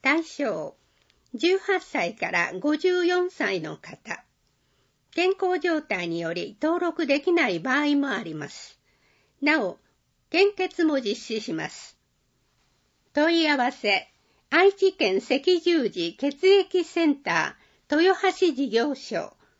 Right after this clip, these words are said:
電話、三二の一三三一。または、健康政策課。電話、三九の九一一一。青少年センタ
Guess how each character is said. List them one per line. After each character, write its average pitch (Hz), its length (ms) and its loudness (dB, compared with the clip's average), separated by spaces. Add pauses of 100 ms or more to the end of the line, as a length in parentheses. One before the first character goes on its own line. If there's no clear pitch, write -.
(100)
電 285 360 2
話、 233 280 0
三 370 420 4
二 339 280 4
の 277 300 0
一 294 320 0
三 302 340 0
三 277 400 -2
一。 160 440 -10 (720)
ま 285 120 -2
た 349 220 4
は、 190 380 0
健 370 160 6
康 359 320 -2
政 349 380 -2
策 294 320 -2
課。 - 340 -4 (360)
電 294 340 0
話、 202 260 0
三 370 320 2
九 339 320 0
の 277 380 0
九 381 340 4
一 208 420 -2
一 233 360 -4
一。 - 440 -16 (1500)
青 392 180 4
少 359 300 0
年 320 280 2
セ 269 180 -4
ン 226 140 -6
タ 147 360 -6